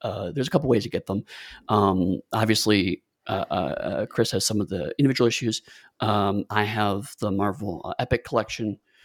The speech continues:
uh, but also all of these issues are available on, uh, Marvel Unlimited.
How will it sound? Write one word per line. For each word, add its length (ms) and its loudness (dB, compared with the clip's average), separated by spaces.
uh, 160 -2
but 160 0
also 340 4
all 180 6
of 60 4
these 120 -4
issues 220 -4
are 100 -4
available 560 -4
on, 400 -4
uh, 100 -6
Marvel 260 -2
Unlimited. 380 -8